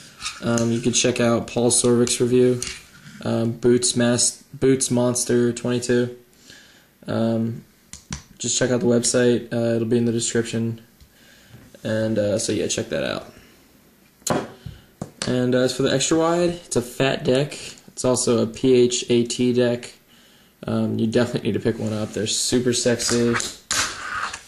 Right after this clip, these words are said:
De-, best, best deck I've ever ridden. I would definitely get one because, you know, even though they're a little wide, they are great. And, like, when you hop back on a different deck,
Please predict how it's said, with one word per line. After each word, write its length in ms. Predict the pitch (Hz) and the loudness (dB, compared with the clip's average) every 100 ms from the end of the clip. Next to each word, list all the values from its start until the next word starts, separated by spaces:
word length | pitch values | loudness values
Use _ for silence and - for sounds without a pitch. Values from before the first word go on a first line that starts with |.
| - - | -20 -10
De-, 220 | - 117 - | 0 0 2
best, 600 | 131 135 135 - - - - - - - - | 4 4 4 0 -2 -8 -4 -4 -4 -8 -4
best 240 | 139 131 - | -2 0 0
deck 140 | 135 | 0
I've 120 | 131 | 2
ever 180 | 127 120 | 2 2
ridden. 380 | 123 123 123 120 - - - - - - - - _ - - - - - - - - - - - - | 0 0 -2 -4 -4 -4 -6 -20 -20 -18 -18 -20 _ -8 -8 -8 -8 -10 -10 -8 -4 -4 -4 -10 -8
I 60 | - | -4
would 80 | 120 | -2
definitely 320 | 120 117 110 | -2 -2 -2
get 100 | 92 | -2
one 260 | 101 110 120 - - - - - - - | -4 -4 -6 -10 -14 -18 -20 -20 -16 -8
because, 880 | 110 113 101 104 104 - - - - - - _ _ _ - | -4 -2 -2 -2 -2 -4 -4 -6 -10 -20 -20 _ _ _ -2
you 140 | 120 | 0
know, 60 | 110 | 4
even 200 | 123 131 | 4 4
though 180 | 131 | 4
they're 120 | 123 123 | 4 4
a 60 | |
little 220 | 120 120 | 4 4
wide, 480 | 113 120 113 107 110 - - - | 2 0 -2 -4 -6 -10 -16 -6
they 280 | 110 113 | 0 0
are 260 | 110 110 113 | 0 0 0
great. 480 | 110 113 113 110 - | 0 0 0 0 0
And, 100 | 123 | 2
like, 200 | 120 - | 2 2
when 120 | 139 | 2
you 80 | 123 | 4
hop 240 | 120 123 | 2 0
back 220 | 123 117 | 0 0
on 180 | 123 120 | 0 0
a 40 | 117 | 0
different 300 | 117 127 120 | 0 -2 0
deck, 200 | 131 | 2